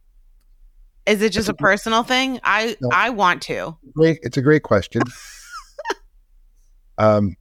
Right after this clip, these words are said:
Speaker 2: I'm gonna answer you like this. Uh, most water waste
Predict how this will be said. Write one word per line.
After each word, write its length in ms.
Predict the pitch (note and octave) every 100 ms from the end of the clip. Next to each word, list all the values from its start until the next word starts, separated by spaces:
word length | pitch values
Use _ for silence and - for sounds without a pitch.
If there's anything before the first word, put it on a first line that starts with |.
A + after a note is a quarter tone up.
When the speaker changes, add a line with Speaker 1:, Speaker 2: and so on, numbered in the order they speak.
| _
Speaker 2:
I'm 100 | -
gonna 140 | A#2 A#2
answer 320 | A2 A#2 -
you 140 | G#2
like 180 | G2 F#2+
this. 240 | F#2+ F2+ - _ _ _ - _ _ _ _ _ _ _ _ _ _ -
Uh, 300 | B2 A2+ A2 - _ _ _
most 480 | A#2 B2+ C#3+ D3+ -
water 340 | A#2 C3 C3
waste 560 | B2 G#2+ G2 - -